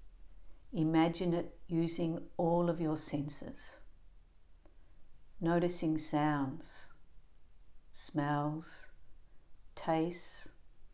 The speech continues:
colours, shapes that are present, sensing feelings of security,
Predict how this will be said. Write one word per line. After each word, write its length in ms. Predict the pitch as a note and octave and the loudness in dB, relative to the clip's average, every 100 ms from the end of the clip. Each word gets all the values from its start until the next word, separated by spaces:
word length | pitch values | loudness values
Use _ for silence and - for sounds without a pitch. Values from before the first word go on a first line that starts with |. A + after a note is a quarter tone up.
| - - - - - | -16 -16 -14 -14 -6
colours, 840 | - D#3+ D#3 D#3 E3+ - - - - - - - - - - - | 0 4 4 2 0 -8 -12 -12 -16 -16 -14 -14 -14 -16 -18 -16
shapes 580 | - - D#3+ D#3+ F3 - | -10 2 4 4 2 -4
that 180 | - F3+ | -2 0
are 60 | F3+ | 0
present, 600 | - D3+ C3+ D3 C#3+ - - - - - - - - - - - - - - - - - - | 0 2 2 0 -4 -10 -18 -20 -18 -18 -20 -20 -20 -20 -20 -20 -20 -18 -20 -20 -20 -18 -12
sensing 640 | - G#3+ A3+ - A#3+ G#3+ | -2 2 2 2 2 2
feelings 680 | - G3 G3 F#3+ F#3 F3+ F3+ | 2 4 4 4 2 0 0
of 140 | F3 | 0
security, 1000 | - F#3 F3+ - F3 F3+ F#3 F#3 F#3+ G3+ | 0 -2 -2 2 4 6 4 0 -2 -4